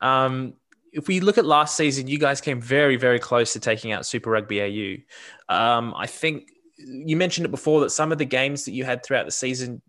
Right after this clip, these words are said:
you sort of let slip. You had a really great home record. I think you beat everyone at home, and when you went away, you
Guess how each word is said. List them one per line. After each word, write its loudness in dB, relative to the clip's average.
you -10
sort -4
of -2
let 0
slip. -4
You -4
had -2
a 0
really 0
great 2
home -2
record. 0
I -4
think -6
you -2
beat 0
everyone -2
at -2
home, -2
and -4
when -4
you -4
went 2
away, 2
you -8